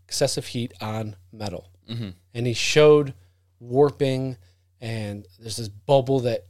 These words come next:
Speaker 1: protrudes from the metal and all this stuff. And then one of the testimonies I think I'll get into, or I just read,
Speaker 2: Mm-hmm.
Speaker 1: one of the descriptions that was given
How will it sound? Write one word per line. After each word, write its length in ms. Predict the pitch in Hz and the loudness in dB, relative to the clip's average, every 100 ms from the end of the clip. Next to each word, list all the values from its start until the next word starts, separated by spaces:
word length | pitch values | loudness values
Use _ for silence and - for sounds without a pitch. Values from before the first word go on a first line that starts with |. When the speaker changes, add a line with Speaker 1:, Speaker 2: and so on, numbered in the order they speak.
| _ | _
Speaker 1:
protrudes 520 | 131 - - 143 135 | -12 -8 -2 0 0
from 400 | - 143 131 127 | -4 0 0 0
the 80 | 120 | -2
metal 520 | 120 123 123 123 120 | -2 0 2 2 0
and 100 | 110 | -4
all 140 | 107 120 | -4 -4
this 160 | 120 | -4
stuff. 360 | - 127 117 - _ _ _ _ | -4 -4 -6 -8 _ _ _ _
And 160 | 127 | -6
then 260 | 123 123 127 | -4 -4 -6
one 180 | 135 139 | -4 -2
of 60 | 135 | -2
the 60 | |
testimonies 640 | 123 147 - 139 131 123 113 | -4 -6 -6 -4 -2 -2 -4
I 40 | |
think 200 | 110 139 | -8 -8
I'll 100 | 117 | -6
get 200 | 101 110 | -6 -8
into, 420 | 120 110 - 92 95 _ _ _ _ _ | -8 -10 -10 -12 -14 _ _ _ _ _
or 140 | 113 101 | -12 -8
I 120 | 113 | -8
just 280 | 110 113 - | -8 -8 -6
read, 360 | 117 98 90 - _ | -6 -6 -8 -14 _
Speaker 2:
Mm-hmm. 160 | 117 113 - _ | -14 -14 -16 _
Speaker 1:
one 140 | 156 | 0
of 60 | 202 | 2
the 60 | 190 | 2
descriptions 540 | - - 175 147 127 | 0 0 0 0 2
that 80 | 123 | 2
was 120 | 113 | 2
given 340 | 123 104 95 | -2 -2 -6